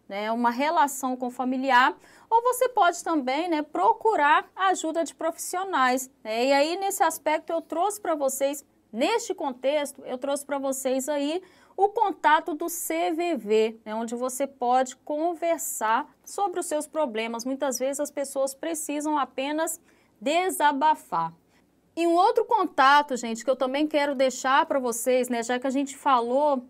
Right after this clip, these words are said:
né, nas relações interpessoais e a gente sabe que existem muitas relações que são abusivas, né,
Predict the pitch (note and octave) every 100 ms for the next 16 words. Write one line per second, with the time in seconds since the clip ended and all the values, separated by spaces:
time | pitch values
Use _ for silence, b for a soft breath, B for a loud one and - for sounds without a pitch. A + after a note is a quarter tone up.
0 | _ G#3+ A#3 B3+ B3+ C4+ C4+ B3 D#4 F4
1 | D#4+ - D4+ D#4 D4+ - B3 A#3+ A#3+ B3+
2 | C4 C4+ - C#4 C#4 C4+ C#4+ B3+ C4 C4
3 | C4+ C#4 F#4 F#4 D4+ D4 B3+ - C4+ C4
4 | B3+ - C4 C4+ C4+ C4+ F3+ A3 C#4 C#4
5 | G#3+ G3 - _ G#3+ A3+ C#4